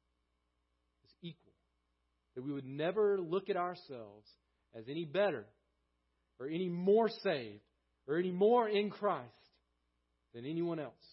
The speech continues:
regardless of the differences that we may have. Father,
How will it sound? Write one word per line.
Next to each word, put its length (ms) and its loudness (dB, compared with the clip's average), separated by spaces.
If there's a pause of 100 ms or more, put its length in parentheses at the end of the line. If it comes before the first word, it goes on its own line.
(540)
regardless 720 -2
of 120 -6
the 80 -8
differences 580 -14 (120)
that 160 -12
we 100 -14
may 160 -12 (100)
have. 220 -16 (3000)
Father, 280 -4